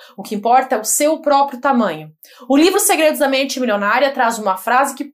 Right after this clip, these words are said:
pode doer, mas que é muito verdadeira. Se você tem um grande problema, isso quer dizer apenas que você está sendo uma pessoa pequena.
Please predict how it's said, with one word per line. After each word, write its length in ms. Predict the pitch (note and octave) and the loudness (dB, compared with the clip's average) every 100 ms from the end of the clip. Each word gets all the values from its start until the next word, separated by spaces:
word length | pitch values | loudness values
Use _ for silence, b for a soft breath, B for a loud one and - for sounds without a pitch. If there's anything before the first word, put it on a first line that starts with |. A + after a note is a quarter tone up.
| _ | _
pode 440 | D#4 D#4+ E4+ D4+ | 4 6 4 0
doer, 760 | C4+ C#4+ D4+ C#4+ D4+ D4+ F#3 B B C4+ | -4 -2 0 0 2 2 0 B B -6
mas 140 | C#4 | -4
que 80 | F#4 | -2
é 40 | |
muito 360 | E4+ F#4 B4+ G4+ | -2 2 2 2
verdadeira. 680 | D4 A3 G3+ E3+ C#3+ - - _ _ | 0 0 -2 -4 -8 -12 -18 _ _
Se 180 | - B4 | 0 2
você 300 | B4 A#4+ A4+ | 4 2 0
tem 160 | G#4 F4 | 0 0
um 100 | E4+ | 2
grande 460 | D#4+ D#4+ D4+ D4 | 4 4 4 0
problema, 640 | D4+ C4+ B3 A#3+ C#4+ F4+ F4+ | 2 2 4 4 2 2 -2
isso 160 | F4 | -2
quer 180 | D#4 C4+ | 0 0
dizer 240 | A#3+ B3+ | 2 2
apenas 440 | B3+ B3 D4 D#4+ E4 | 2 2 2 2 -4
que 100 | D4 | -6
você 180 | F4 F4+ | -6 -4
está 180 | F4+ | 0
sendo 220 | F#4 F4 E4+ | 0 0 -2
uma 140 | F4+ | -2
pessoa 260 | F4 F4 F4+ | -4 -2 -4
pequena. 560 | F4 G#4 G#4+ A#3 - | -2 0 0 -2 -4